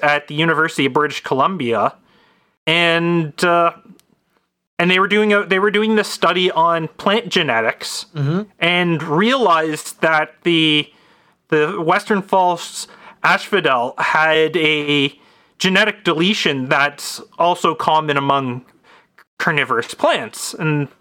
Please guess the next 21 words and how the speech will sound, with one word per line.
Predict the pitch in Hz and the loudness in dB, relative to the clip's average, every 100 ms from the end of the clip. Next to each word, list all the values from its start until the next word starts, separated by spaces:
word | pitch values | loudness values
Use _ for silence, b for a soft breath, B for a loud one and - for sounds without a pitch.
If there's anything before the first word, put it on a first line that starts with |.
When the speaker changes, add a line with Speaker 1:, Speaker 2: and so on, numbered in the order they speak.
| - | -4
Speaker 1:
they | 175 | -2
started | 156 160 139 | 0 0 0
thinking, | 143 139 151 B B B - | -2 -4 -6 B B B -8
"Huh, | - 302 147 - | -2 0 -2 -2
this | 277 - | -2 -2
seems | - 233 175 - - | 0 0 0 -2 -4
interesting, | 165 156 - 135 - - 160 269 | -4 -2 -2 -2 -2 -2 0 0
and | 208 175 151 - B B B _ | 0 0 -2 -4 B B B _
the, | 190 190 180 - | -2 0 -2 -4
the | 165 180 | -2 2
area | 180 247 196 | 2 2 2
where | 160 160 | 2 0
we | 143 135 | 0 -2
find | - 208 311 190 | 0 0 0 -2
it | - | -4
tends | - 180 175 | -2 -4 -2
to | 165 | -2
have | 147 143 - | 0 0 0
other | 196 - 156 | 0 0 -2
carnivorous | - 151 131 127 120 - | -2 0 0 0 -2 -2
plants. | - 117 135 202 | -2 0 -2 -4